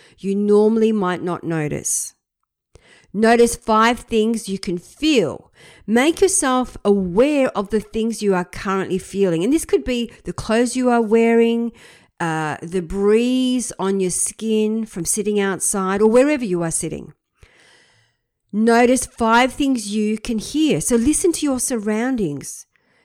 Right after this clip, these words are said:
Can you hear the background? It might be a bird or a car passing by or the sounds of a trees in the wind. Notice five things you can smell. This could be the air outside,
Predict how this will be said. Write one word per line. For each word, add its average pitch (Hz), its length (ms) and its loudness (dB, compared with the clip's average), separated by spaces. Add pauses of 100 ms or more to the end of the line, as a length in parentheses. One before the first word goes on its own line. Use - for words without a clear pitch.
Can 226 140 -2
you 226 60 -2
hear 233 180 -4
the 208 120 0
background? 202 640 -4
It 156 60 -2
might 160 240 -4
be 156 240 -6
a 156 140 -12
bird 254 640 -2
or 156 280 -2
a 147 60 -8
car 247 640 -10
passing 196 540 -8
by 151 300 -6
or 160 100 -4
the 180 80 -6
sounds 208 400 -4
of 202 60 -12
a 220 40 -6
trees 202 460 -4
in 202 100 -4
the 190 80 -2
wind. 180 640 -6 (1040)
Notice 247 400 2
five 233 300 -2
things 226 340 -4
you 208 100 -2
can 185 200 -8
smell. 185 1200 -2 (960)
This 233 180 -2
could 214 200 2
be 185 420 2
the 160 240 -6
air 185 180 0
outside, 247 1000 -2